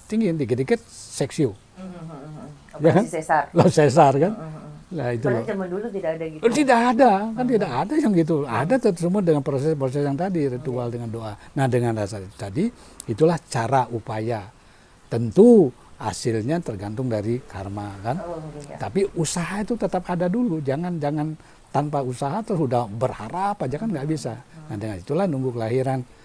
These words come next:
Speaker 1: Nah, itu harus diupacara dengan gedong itu. Nah, singkat kata, setelah melakukan itu kan lahir.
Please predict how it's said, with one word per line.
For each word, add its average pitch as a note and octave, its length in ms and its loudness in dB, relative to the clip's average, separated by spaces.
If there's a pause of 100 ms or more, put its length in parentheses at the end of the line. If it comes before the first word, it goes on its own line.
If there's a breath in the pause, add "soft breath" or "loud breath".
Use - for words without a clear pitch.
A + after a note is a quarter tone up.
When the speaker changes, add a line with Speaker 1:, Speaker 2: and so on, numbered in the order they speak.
(220 soft breath)
Speaker 1:
Nah, F#2+ 120 -14
itu F3+ 380 0
harus A2+ 180 -4
diupacara A2 480 -8
dengan G#2+ 300 -10
gedong G2+ 320 -10
itu. F#2+ 240 -12
Nah, G#2+ 160 -4
singkat A2+ 360 -2
kata, D3+ 440 -2 (300 loud breath)
setelah B2 320 -2
melakukan G#2+ 440 -4
itu G#2+ 200 -6
kan B3 180 -2
lahir. F#3+ 400 -2